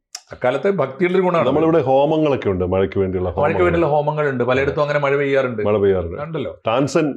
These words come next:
Speaker 2: അത് ഇത് ഈ കത്തിക്കുന്ന ഇതില്ലേ മാഷെ,
Speaker 1: ഉം.
Speaker 2: ഇവിടെ ഈ, ഈ ഹോമകുണ്ടങ്ങളിൽ കത്തിക്കുന്ന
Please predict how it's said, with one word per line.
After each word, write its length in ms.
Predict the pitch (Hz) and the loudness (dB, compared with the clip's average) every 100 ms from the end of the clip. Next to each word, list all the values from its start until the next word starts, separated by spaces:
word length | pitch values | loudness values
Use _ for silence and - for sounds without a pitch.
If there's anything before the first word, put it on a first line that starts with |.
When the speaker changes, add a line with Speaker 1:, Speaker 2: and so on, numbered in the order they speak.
| - 120 | -6 0
Speaker 2:
അത് 120 | 151 | 2
ഇത് 240 | 175 143 | 4 4
ഈ 200 | 170 170 151 | 4 2 0
കത്തിക്കുന്ന 500 | 127 170 156 180 170 | 0 0 0 2 2
ഇതില്ലേ 360 | 139 131 113 90 | 2 0 0 0
മാഷെ, 260 | 87 - | -2 -6
Speaker 1:
ഉം. 400 | 95 - 95 82 - | -18 -16 -14 -14 -2
Speaker 2:
ഇവിടെ 160 | 110 123 | 2 4
ഈ, 220 | 123 131 131 | 4 2 2
ഈ 320 | 117 113 101 - 95 | 0 -2 -4 -8 -6
ഹോമകുണ്ടങ്ങളിൽ 840 | 95 117 139 127 123 127 131 127 117 | 0 0 2 2 2 2 2 2 0
കത്തിക്കുന്ന 540 | 107 123 120 117 117 | -2 -2 0 0 -2